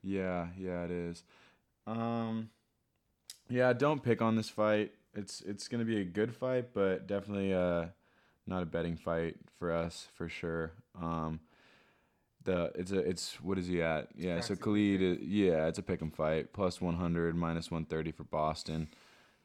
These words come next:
Speaker 1: Um, yeah, pick 'em fight. Uh, I'm personally not betting. Uh, Zaleem versus Griffin.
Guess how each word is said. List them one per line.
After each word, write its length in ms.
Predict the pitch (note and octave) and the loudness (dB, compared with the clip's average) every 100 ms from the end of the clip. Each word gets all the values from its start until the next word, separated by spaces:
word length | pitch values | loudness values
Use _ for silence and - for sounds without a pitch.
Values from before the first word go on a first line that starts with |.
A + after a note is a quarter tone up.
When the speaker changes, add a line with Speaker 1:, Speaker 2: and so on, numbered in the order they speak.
| _ | _
Speaker 1:
Um, 600 | F2+ F#2 F#2 F2+ F2+ F2+ E2 _ _ _ | -4 -2 -2 -2 -2 -4 -8 _ _ _
yeah, 280 | G#2 A2+ G#2+ G2+ _ | 2 4 4 0 _
pick 180 | A2 G#2 | -6 -6
'em 80 | F#2+ | -4
fight. 400 | F#2 F2+ F2+ - _ _ _ - | -2 0 0 -4 _ _ _ -10
Uh, 40 | |
I'm 280 | F2 F#2 F#2 | -6 -6 -6
personally 380 | G2+ F2+ F2+ F2 | -6 -8 -6 -6
not 140 | D#2 | -4
betting. 400 | E2 E2 E2+ E2 - _ _ _ _ _ _ - | -4 -2 -2 -4 -10 _ _ _ _ _ _ -2
Uh, 520 | G2+ G#2 G#2+ G#2+ G#2+ - - - | 4 6 6 6 4 0 -8 -12
Zaleem 800 | G2+ A2 G#2+ A#2+ B2+ B2+ B2+ A#2+ - | 0 2 4 4 4 2 0 -2 -6
versus 560 | G#2+ A2 A2 G#2+ - F#2+ | 0 4 4 2 -4 -6
Griffin. 1000 | G2 A2 A#2 A#2 A2+ G2+ F#2 F2+ F2 F2 | -2 4 4 4 0 0 2 0 0 -2